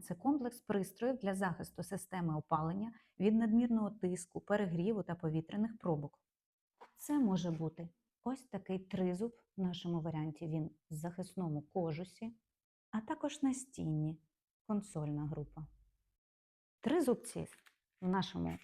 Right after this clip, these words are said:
випадку з кожухом, складаються з манометра, відповітрювача та спускного або підривного клапана.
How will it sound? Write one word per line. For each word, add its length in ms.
випадку 500
з 120
кожухом, 640
складаються 680
з 80
манометра, 720
відповітрювача 1160
та 120
спускного 800
або 220
підривного 720
клапана. 580